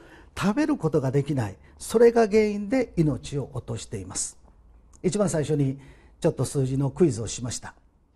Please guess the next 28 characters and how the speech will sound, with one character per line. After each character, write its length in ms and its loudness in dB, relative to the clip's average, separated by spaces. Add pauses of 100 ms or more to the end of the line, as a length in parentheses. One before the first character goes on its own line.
(200)
四 240 6
秒 120 0
に 60 -4
一 220 -4
人、 140 -6 (760)
一 120 0
分 200 2
間 160 0
に 120 -4
十 200 -2
七 240 0
人、 220 -4 (560)
一 200 -2
日 260 0
に 240 -4
約 260 -2
二 140 0
万 220 0
五 100 -2
千 260 -2
人、 160 -6 (500)
そ 140 -8
し 80 -8
て 200 0 (340)
一 200 -4
年 180 2
間 220 -4
に 140 0